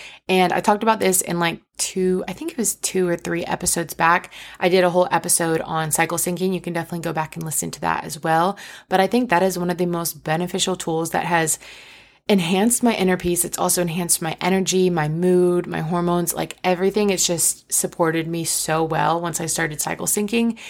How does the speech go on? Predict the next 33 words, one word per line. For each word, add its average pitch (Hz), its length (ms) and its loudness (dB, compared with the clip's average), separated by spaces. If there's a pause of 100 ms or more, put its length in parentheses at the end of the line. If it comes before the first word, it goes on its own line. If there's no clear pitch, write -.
(220)
And 180 240 2
it 175 100 -2
can 208 140 4
sound 190 300 4
like 185 120 0
a 170 380 4
kind 170 220 0
of 160 80 -4
intimidating 170 560 0
word 160 180 2
if 160 140 -4
you 170 60 -4
have 160 120 0
no 160 80 -2
idea 160 260 0
what 156 140 -2
it 156 100 -2
is, 190 280 4 (300)
but 214 120 -6
basically 247 460 2
it's - 180 -2
just 220 260 0
choosing 196 440 2
workouts 180 460 2
that 165 160 -2
support 170 480 -2
the 165 100 -2
four 170 240 2
different - 280 -6
phases 156 300 -2
of 160 140 -2
your 151 100 -4
cycle. 180 500 0